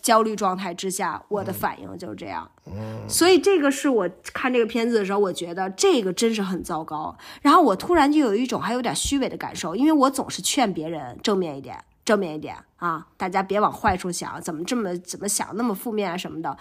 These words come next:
Speaker 1: 但是我发现我有一部分，生活里有一部分事情，我就是会 straight 去那个最坏的地方。
Speaker 2: 嗯。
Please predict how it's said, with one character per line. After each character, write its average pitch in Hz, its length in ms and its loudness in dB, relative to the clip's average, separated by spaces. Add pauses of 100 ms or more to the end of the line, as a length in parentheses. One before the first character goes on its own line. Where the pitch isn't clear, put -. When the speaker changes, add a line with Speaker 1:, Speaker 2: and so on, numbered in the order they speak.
(200)
Speaker 1:
但 392 140 6
是 370 60 6
我 247 120 4
发 277 200 6
现 302 200 2
我 202 240 6
有 339 200 4
一 156 160 -2
部 381 200 2
分， 160 340 -2
生 269 200 0
活 269 100 4
里 240 60 0
有 135 80 -2
一 143 80 -8
部 226 160 -6
分 196 140 -2
事 190 140 -4
情， 175 200 -4
我 151 120 -6
就 226 180 -4
是 220 100 -4
会 202 180 -2
straight 233 520 0
去 - 280 -2
那 185 120 0
个 180 80 -2
最 202 160 -2
坏 165 180 -4
的 123 60 -6
地 123 100 -14
方。 - 160 -18 (140)
Speaker 2:
嗯。 131 440 -4